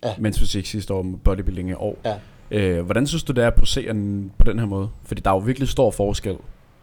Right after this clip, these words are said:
Speaker 2: Også man kan sige, altså udstråling på scenen er jo virkelig noget andet, fordi mens fysik har virkelig den der sådan, du, du skal have en, du skal smile, du skal ligesom være til stede på sin vis.
Speaker 1: Ja.
Speaker 2: Hvor en bodybuilder, der er det sådan, det er meget ren fysikken, du behøver ikke stå og smile.
Speaker 1: Nej.
Speaker 2: Du skal,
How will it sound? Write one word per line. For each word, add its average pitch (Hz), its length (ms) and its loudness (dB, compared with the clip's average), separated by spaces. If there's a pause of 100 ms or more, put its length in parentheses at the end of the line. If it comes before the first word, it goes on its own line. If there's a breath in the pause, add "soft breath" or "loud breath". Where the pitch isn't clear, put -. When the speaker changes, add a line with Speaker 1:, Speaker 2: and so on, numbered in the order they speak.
(200 loud breath)
Speaker 2:
Også 139 220 4
man 139 80 2
kan 120 80 -2
sige, 110 300 0 (120)
altså 113 160 -12
udstråling 127 460 -2
på 104 60 0
scenen 110 280 -2
er 101 40 -2
jo 95 60 -4
virkelig 110 240 -4
noget 98 140 -2
andet, 104 260 -4
fordi 98 160 -8
mens 113 240 -2
fysik - 260 -6
har 120 200 2
virkelig 127 340 -2
den 104 180 -2
der 98 120 -4
sådan, 95 400 -6 (840 loud breath)
du, 135 60 2
du 127 140 -2
skal 120 140 -4
have 143 100 2
en, 147 140 0
du 139 120 -12
skal 120 160 -10
smile, 131 460 -2 (240)
du 127 60 -2
skal 139 240 -2
ligesom 120 340 -2
være 101 180 -2
til 101 120 -10
stede 123 460 -2
på 143 80 -6
sin 151 240 -4
vis. 131 380 -6
Speaker 1:
Ja. 127 180 -2
Speaker 2:
Hvor 123 120 4
en 117 80 2
bodybuilder, 127 400 2
der 120 100 0
er 120 40 4
det 120 120 0
sådan, 107 380 -4
det 120 60 0
er 117 40 0
meget 117 240 2
ren 123 240 -4
fysikken, 107 400 -4
du 107 60 0
behøver 139 220 6
ikke 123 100 2
stå 127 120 0
og 110 60 2
smile. 107 380 -4 (240 soft breath)
Speaker 1:
Nej. 101 140 -10
Speaker 2:
Du - 100 4
skal, - 160 -2